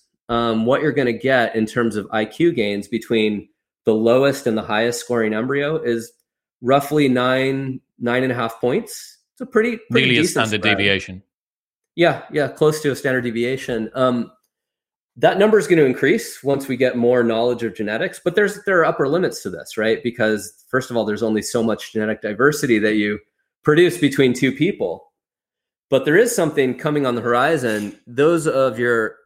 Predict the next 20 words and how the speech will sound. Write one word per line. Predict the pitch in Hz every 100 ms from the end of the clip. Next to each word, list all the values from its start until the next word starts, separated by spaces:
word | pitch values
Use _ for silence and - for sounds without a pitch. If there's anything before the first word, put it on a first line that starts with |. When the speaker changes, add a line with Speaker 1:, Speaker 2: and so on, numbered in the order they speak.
| _
Speaker 1:
your | 120 117
viewers | 113 143 151 123 113
who | 127 117 -
are | 113 107 98 - _ _ _ _
not | 113 123 135
happy | - 127 - 135
with | 110
this | 113 98
technology | - 104 107 104 104
are | 101
gonna | 101 104
be | 101 104
even | 113
less | 107 120 -
happy | 107 104 101
with | 98
what | 107
I | 101
say | - 101
now. | 95 139 120 95 -